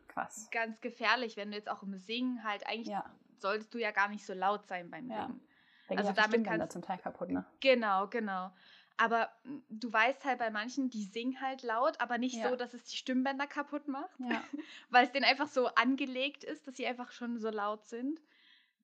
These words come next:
Speaker 2: Total faszinierend.
Speaker 1: Ja.
Speaker 2: Wow.
Speaker 1: Mir fällt jetzt gerade
Speaker 2: Okay.
Speaker 1: noch Han von Stray Kids ein. Der kann das auch sehr, sehr gut. Der hat auch, der ist laut, der kann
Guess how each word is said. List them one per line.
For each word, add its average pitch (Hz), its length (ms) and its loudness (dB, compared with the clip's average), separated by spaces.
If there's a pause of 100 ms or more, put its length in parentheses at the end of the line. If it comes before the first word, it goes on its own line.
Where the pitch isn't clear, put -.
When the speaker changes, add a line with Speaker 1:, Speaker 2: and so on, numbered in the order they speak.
Speaker 2:
Total 185 640 -6 (420)
faszinierend. 190 720 -8
Speaker 1:
Ja. 226 180 -2 (100)
Speaker 2:
Wow. - 160 -8
Speaker 1:
Mir 214 100 -2
fällt 233 200 -2
jetzt 233 160 -4
gerade 196 200 0
Speaker 2:
Okay. 196 80 -4
Speaker 1:
noch - 160 -14
Han 196 240 -6
von 175 220 -6
Stray 180 340 -6
Kids - 300 -14
ein. - 180 -10
Der 226 140 -2
kann 220 180 -6
das 202 140 -10
auch 190 120 -6
sehr, - 220 -14
sehr - 160 -12
gut. 196 260 -12
Der 214 80 6
hat 220 120 -4
auch, 196 280 0
der - 100 2
ist - 160 -4
laut, 185 500 2
der 185 80 -2
kann - 160 -10